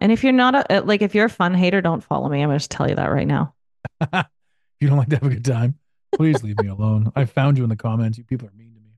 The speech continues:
Speaker 2: That's true. There are people that wanna shit on good times, which is
Speaker 1: Yeah.
Speaker 2: absolutely unfortunate.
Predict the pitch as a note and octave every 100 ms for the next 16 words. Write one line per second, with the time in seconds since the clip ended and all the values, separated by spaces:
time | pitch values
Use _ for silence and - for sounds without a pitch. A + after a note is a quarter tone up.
0 | _ _ _ _ _ _ _ _ _ _
1 | _ _ E3+ D#3+ D4+ D3+ C3 F3 F3 F3+
2 | E3 D#3 C#3+ - D3 C#3 D3 D3 D#3 A2+
3 | - _ A2 A2+ G#3 - C3+ B2 B2 A2+
4 | G#2 _